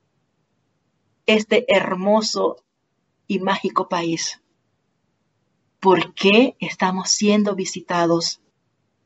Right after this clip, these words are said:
Porque estamos llenos de esta energía universal que nos envuelve.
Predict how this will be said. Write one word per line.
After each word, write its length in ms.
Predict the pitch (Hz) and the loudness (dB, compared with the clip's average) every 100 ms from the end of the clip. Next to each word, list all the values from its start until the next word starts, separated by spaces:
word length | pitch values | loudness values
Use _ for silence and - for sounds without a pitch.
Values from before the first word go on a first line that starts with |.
| - | 0
Porque 280 | 190 185 190 | 0 2 0
estamos 440 | - 190 190 190 - | 2 2 2 0 2
llenos 580 | 202 208 202 185 185 - _ _ _ _ _ _ | 4 4 4 2 -2 -12 _ _ _ _ _ _
de 340 | - 185 - - _ - | 2 4 4 -4 _ 0
esta 440 | 226 233 226 214 | 4 4 4 2
energía 600 | 196 190 185 - 208 202 | 2 0 -4 -6 -6 -4
universal 840 | 196 190 180 170 - 185 190 233 226 _ _ _ _ _ _ _ _ _ _ - | -2 -4 -6 -6 -4 -2 -2 -4 -8 _ _ _ _ _ _ _ _ _ _ -4
que 120 | 202 | -2
nos 220 | 196 - | 0 0
envuelve. 720 | 180 170 180 175 170 170 - | 0 2 4 4 4 2 -2